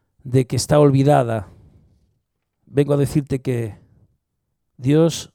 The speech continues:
puede ser que estés olvidada por mí, y si es así te pido perdón, pero no estás olvidada por Dios. Dios no, no, no es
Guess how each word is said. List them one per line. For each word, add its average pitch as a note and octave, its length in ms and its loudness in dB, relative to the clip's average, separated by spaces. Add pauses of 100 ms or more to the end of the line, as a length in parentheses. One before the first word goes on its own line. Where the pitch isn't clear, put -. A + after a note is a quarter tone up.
puede D3+ 180 -2
ser D3+ 180 -4
que D#3 80 -6
estés - 240 -8
olvidada C#3 360 -2
por A#2 160 -4
mí, A2 300 -10 (1080)
y - 120 -10
si C3+ 160 -6
es B2+ 80 -2
así C#3 200 -4
te B2+ 120 -6
pido B2 240 -4
perdón, G#2+ 480 -6 (760)
pero B2+ 180 0
no C#3 80 -4
estás - 280 -8
olvidada A#2 400 -4
por A2 160 -6
Dios. G2+ 460 -10 (1040)
Dios D#3+ 580 2 (1700)
no, C#3+ 220 0 (120)
no, C3+ 600 -2 (1600)
no D3+ 200 6
es - 320 2